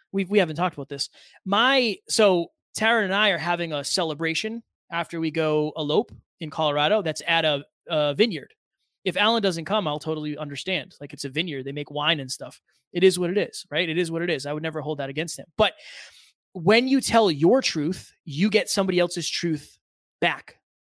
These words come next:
Your truth is a light that shines on somebody else's darkness. I remember, I told you this, Alan, back in the day when it was the Hyper Conscious podcast,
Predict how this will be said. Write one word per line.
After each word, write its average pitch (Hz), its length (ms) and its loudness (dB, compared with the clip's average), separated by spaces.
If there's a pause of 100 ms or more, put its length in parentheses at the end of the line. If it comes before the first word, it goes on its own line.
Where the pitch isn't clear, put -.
(340)
Your 233 240 2
truth 254 340 2
is 185 140 2
a 185 60 2
light 170 340 2
that 147 100 -6
shines 170 520 0 (120)
on 160 260 -6
somebody 160 280 -4
else's 151 260 -2
darkness. 147 480 -6 (540)
I 214 100 2
remember, 233 440 4
I 180 60 2
told 190 240 0
you 151 80 -4
this, 147 160 -4
Alan, 143 240 -6 (440)
back 202 220 4
in 202 60 -2
the 175 80 -2
day 180 240 4
when 160 120 -2
it 151 60 -6
was 139 140 -6
the 151 100 -6
Hyper 175 420 -2
Conscious 185 360 -4
podcast, 202 500 -4